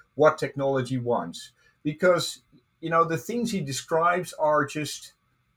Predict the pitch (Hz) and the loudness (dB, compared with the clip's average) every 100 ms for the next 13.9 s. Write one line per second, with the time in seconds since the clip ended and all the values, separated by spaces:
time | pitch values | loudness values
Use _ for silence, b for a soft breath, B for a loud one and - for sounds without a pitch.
0 | _ 160 160 151 123 - - - - - | _ 0 2 2 2 2 0 -12 -20 -8
1 | 139 135 - _ 143 - 196 214 202 190 | -6 -6 -12 _ -18 2 6 6 6 2
2 | 127 190 214 196 190 - 190 196 190 - | 0 2 2 0 -4 -8 -4 -4 -4 -6
3 | - 170 160 - 160 156 151 - - 151 | -6 -6 -6 -8 -8 -8 -8 -10 -6 -4
4 | - - 185 170 160 - _ _ _ _ | -2 2 4 4 2 0 _ _ _ _
5 | 143 143 139 156 151 156 151 143 151 156 | 2 4 4 2 4 4 4 4 6 6
6 | 147 147 143 143 131 120 135 117 - - | 6 4 4 -2 -2 0 0 0 -4 -4
7 | 127 127 120 120 120 123 117 107 101 92 | -2 0 -2 -2 0 2 2 0 -2 -4
8 | 90 - _ _ _ _ - 120 113 143 | -6 -14 _ _ _ _ -4 0 0 0
9 | 143 - 160 160 196 170 160 185 180 180 | -6 -4 -2 0 0 0 0 0 -2 -2
10 | 160 175 151 165 151 160 156 151 151 143 | 2 4 4 4 2 0 0 0 -2 -6
11 | - _ _ _ _ - 170 202 190 - | -12 _ _ _ _ 0 0 0 -6 -8
12 | 160 160 175 190 190 180 165 - - - | -8 -6 -2 2 2 4 2 0 -12 -16
13 | - - 160 160 156 156 156 151 | -8 -2 0 0 0 -4 -8 -8